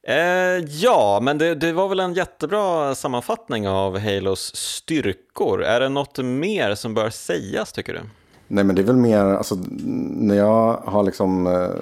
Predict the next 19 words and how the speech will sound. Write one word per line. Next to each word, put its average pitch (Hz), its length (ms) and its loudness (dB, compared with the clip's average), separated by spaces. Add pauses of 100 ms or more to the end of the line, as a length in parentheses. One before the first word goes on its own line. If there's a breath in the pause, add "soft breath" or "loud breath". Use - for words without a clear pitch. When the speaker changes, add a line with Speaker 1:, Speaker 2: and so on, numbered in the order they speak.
(160)
Speaker 2:
l-, 107 260 -2 (360)
läst 101 580 -4 (260)
kring 104 120 2
allt 87 280 0
så 90 80 -4
här 80 80 -4
kringmaterial 101 920 0
och 90 420 -4
tittat - 380 -8
på, 85 280 0 (340 loud breath)
det, 98 160 -2
det 101 360 -6
gavs 110 280 2
ut 101 140 -2
liksom 92 280 0
böcker 95 680 2
baserat 87 480 0
på 85 80 -6
Halo 87 680 0